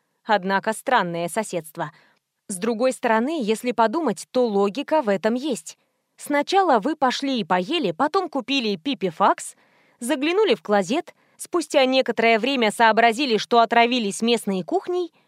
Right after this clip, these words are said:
а тут вам и аптека. Я усмехнулась и взяла левее,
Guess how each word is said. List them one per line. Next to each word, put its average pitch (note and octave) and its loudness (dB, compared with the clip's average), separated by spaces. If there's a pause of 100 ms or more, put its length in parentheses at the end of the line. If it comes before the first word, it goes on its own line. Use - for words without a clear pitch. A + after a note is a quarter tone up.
(160)
а A#3 4
тут E4 -4
вам D4 2
и D4 2
аптека. F#3 -4 (600)
Я B3 2
усмехнулась A3 -2
и B3 -4
взяла A3+ 2
левее, B3+ -4